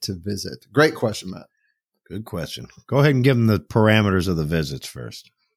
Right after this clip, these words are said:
Speaker 1: All right. Uh, how long and how often? So visits were,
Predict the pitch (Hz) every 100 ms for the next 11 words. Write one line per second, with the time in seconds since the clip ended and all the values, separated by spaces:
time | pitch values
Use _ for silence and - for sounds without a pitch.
0 | _ _ _ - 220 226 147 135 139 135
1 | 131 131 - - 170 165 170 170 180 -
2 | 127 127 127 127 131 131 107 110 101 113
3 | 107 101 113 - 156 233 226 180 151 135
4 | 131